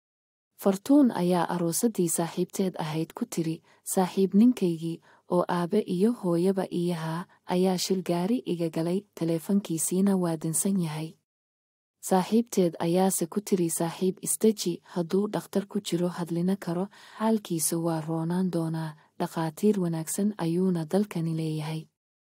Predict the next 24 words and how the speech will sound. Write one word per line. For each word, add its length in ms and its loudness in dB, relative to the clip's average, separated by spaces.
Waxaa 320 6
laga 240 6
yaabaa 540 2
in 240 6
dhakhaatiirtu 640 0
rabaan 540 0
inuu 260 6
nastay 400 2
walwalka, 560 2
iska 260 -4
dhaaf 380 -2
oo 120 -2
cilaankaaga 800 -2
waan 280 0
jeclahaye, 640 -4
ogow 320 4
adaa 320 -2
cilaakayga 680 -2
arooska 460 -2
ii 100 -6
saaraye, 580 -2
caawana 500 2
waa 260 0
arooskaygiiye, 920 -2